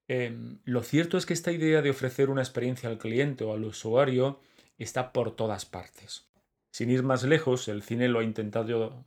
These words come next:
de varias maneras, por ejemplo, con el tres D o filmando con cámaras subjetivas, sobre todo películas de terror,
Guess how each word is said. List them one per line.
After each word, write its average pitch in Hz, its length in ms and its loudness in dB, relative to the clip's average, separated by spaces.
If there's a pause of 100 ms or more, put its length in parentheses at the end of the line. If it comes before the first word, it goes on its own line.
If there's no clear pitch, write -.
de 104 80 -10
varias 107 280 -6
maneras, 131 320 -4
por 110 140 -8
ejemplo, 117 380 -2 (360)
con 117 200 -4
el 101 200 -8
tres 123 360 -2
D 139 300 2 (240)
o 120 160 -2
filmando 117 720 -4
con 110 160 -2
cámaras 110 360 -2
subjetivas, 131 540 -4
sobre 107 220 -6
todo 120 240 0
películas 113 360 -4
de 101 60 -14
terror, 104 380 -6